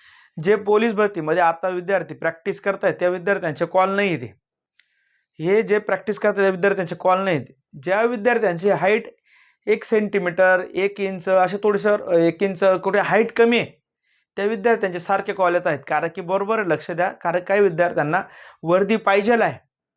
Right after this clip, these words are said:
वर्दी पाहिजेल आहे, पण त्यांची हाईट बसत नाही पोलीस भरतीमध्ये. मग त्या विद्यार्थ्यांचा खूप कॉल आहेत, कारण की सर किंवा काही विद्यार्थी मागच्या वेळेस वेटिंगला आहेत, काही दोन मार्काने, चार मार्काने नापास आहेत, पाच सहा मार्काने नापास आहेत. त्यांची इच्छा अशी आहे की, "सर, आता जर भरती आली,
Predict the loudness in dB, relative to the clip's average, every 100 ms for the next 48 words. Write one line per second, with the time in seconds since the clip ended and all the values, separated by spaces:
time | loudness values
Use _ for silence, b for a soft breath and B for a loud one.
0 | _ _ _ _ -14 -10 -8 -10 -14 -6
1 | -4 -2 0 0 -2 -4 -12 -6 -2 0
2 | 0 -2 -2 -6 -8 -10 B B B -2
3 | 0 0 0 0 0 -2 -2 -4 -8 _
4 | _ _ _ _ _ _ _ -6 -4 2
5 | 2 4 2 2 0 -2 -4 -4 -2 0
6 | 2 0 -2 -4 -4 -8 -4 -4 -4 _
7 | -8 -4 -2 0 0 2 0 0 0 -2
8 | -2 0 0 2 2 0 -2 -2 0 0
9 | -4 _ -14 -10 -4 -2 0 0 0 -2
10 | -4 -2 0 0 -2 -4 -6 -6 -2 -2
11 | -2 -4 -6 -18 _ b b b -2 -2
12 | 0 -2 0 -2 -2 -6 -2 -2 0 -2
13 | -2 -6 -8 -8 -6 -6 -2 0 0 -2
14 | -6 -6 -4 -2 -2 -4 -2 0 0 2
15 | 0 0 0 0